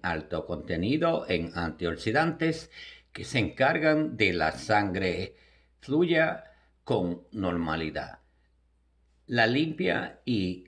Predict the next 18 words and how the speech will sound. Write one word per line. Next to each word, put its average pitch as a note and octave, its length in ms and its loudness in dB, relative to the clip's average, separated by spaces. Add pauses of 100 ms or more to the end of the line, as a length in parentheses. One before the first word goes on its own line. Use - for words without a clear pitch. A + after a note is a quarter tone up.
elimina F2+ 720 0
toxinas D#2 880 -4
de F2 240 -2
ella, D3+ 440 -4 (240)
baja D#3 600 2
el F2 200 -4
colesterol E2 880 -2
malo, E2 480 0
bajan C#3 640 2
los E2+ 300 -2
niveles D#2+ 520 0
de D#2 100 -4
triglicéridos D#2 1300 -4
en E2 160 -6
la F#2+ 80 -2
sangre, D#3 540 -2 (760)
contrarrestan D#3 1000 4
los F2+ 380 2